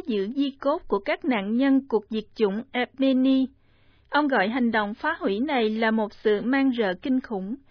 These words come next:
và kêu gọi cộng đồng quốc tế giảm bớt các nguồn lương thực, sự ủng hộ và tài trợ cho nhà nước Hồi giáo này, đồng thời nhổ bỏ tận gốc rễ thứ dịch tễ đe dọa thế giới văn minh. Bộ trưởng Ngoại giao của Pháp, ông Claude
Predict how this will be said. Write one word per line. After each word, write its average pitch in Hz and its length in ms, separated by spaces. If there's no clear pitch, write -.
và 240 220
kêu 302 180
gọi 202 260
cộng 220 240
đồng 226 260
quốc - 100
tế 285 320
giảm 220 260
bớt 339 220
các 370 180
nguồn 240 280
lương 269 240
thực, 214 220
sự 208 240
ủng 226 260
hộ 202 280
và 233 160
tài 220 360
trợ 202 360
cho 285 100
nhà 254 240
nước 247 260
Hồi 233 200
giáo 226 220
này, 247 360
đồng 240 200
thời 233 320
nhổ 214 220
bỏ 226 220
tận 214 300
gốc 302 160
rễ 196 320
thứ 339 220
dịch 220 140
tễ 208 300
đe 285 180
dọa 220 320
thế 277 140
giới 285 380
văn 254 240
minh. 254 180
Bộ 220 240
trưởng 247 260
Ngoại 240 260
giao 262 220
của 202 240
Pháp, 302 220
ông 277 300
Claude 269 600